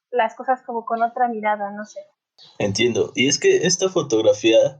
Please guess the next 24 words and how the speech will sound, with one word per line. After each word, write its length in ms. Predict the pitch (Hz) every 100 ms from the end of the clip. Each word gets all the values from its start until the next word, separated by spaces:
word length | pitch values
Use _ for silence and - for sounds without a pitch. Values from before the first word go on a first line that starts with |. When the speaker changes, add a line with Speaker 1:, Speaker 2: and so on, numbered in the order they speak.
| _
Speaker 2:
nos 180 | 120 127
podemos 420 | 117 117 147 165
acer-, 460 | 135 107 104 104 -
acercar 580 | 110 107 110 110 117 117
tanto 380 | 117 117 117 131
a 40 |
los 200 | 120 -
objetos 720 | 98 - 107 101 113 135 - _ _ _ _ _ _ -
y 280 | 110 101
ob-, 220 | 98 98 - _ _ _ _ _
y 220 | 110 107 104
a 100 | 98
los 240 | 101 104
sujetos 480 | 110 101 117 135 135
cotidianos 800 | 117 - 107 110 117 131 - _ _ _ _
y 80 | 117
descubrimos 640 | 117 - 120 123 131 170
la 80 | 160
multitud 500 | 113 113 107 113 120
de 120 | 123
detalles 540 | 113 101 104 104 113 113
ajenos 480 | 104 107 104 110
a 60 | 107
nosotros 760 | 95 92 98 95 - - -